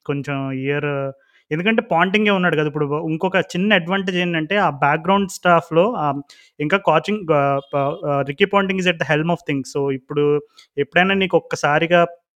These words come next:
ఆ, బ్యాక్‌గ్రౌండ్ స్టాఫ్ అనేది కంప్లీట్గా చేంజ్ అయిపోతే definitely నీకు ఆ టీమ్ కాంబినేషన్స్ ఇవన్నీ కూడా కొంచెం ఎక్-, ఎక్కడో చోట కొంచెం అప్‌సెట్ అవుతుంది. కానీ still because రికీ పాంటింగ్ is still holding the horses. ఇప్పుడు తనే, ఆ, because he is the boss. I feel that, ఆ,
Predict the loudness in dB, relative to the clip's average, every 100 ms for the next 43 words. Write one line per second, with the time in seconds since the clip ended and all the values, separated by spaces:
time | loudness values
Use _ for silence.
0 | _ _ _ _ _ -2 -2 2 0 2
1 | 0 0 0 0 0 -2 -6 -8 0 2
2 | 2 -2 0 -2 -2 -2 -4 -6 -8 -10
3 | _ _ _ -4 -2 -4 0 2 2 2
4 | 0 -2 -2 0 0 2 2 0 -2 -2
5 | 0 0 -2 -4 -4 -4 -2 -2 -2 -2
6 | -2 -2 -2 -2 -4 -10 -2 0 2 0
7 | 0 0 2 -2 0 -2 0 -2 -4 -12
8 | _ _ _ _ 0 0 2 2 2 2
9 | 4 4 2 0 0 0 0 0 0 0
10 | 0 2 2 2 0 -2 -4 -6 -14 -8
11 | -6 -2 0 0 0 0 0 0 -4 -4
12 | -2 -2 -2 -4 -2 -2 -2 -4 -8 _
13 | _ _ _ -2 0 2 2 6 4 6
14 | 4 6 4